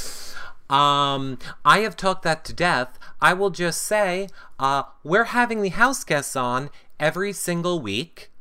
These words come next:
as they are evicted. I am not officially, uh,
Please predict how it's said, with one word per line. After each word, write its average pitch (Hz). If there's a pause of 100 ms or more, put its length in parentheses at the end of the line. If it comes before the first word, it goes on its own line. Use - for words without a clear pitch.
(380)
as 131
they 196
are 208
evicted. 110 (340)
I 135
am 139
not 170
officially, 131 (380)
uh, 107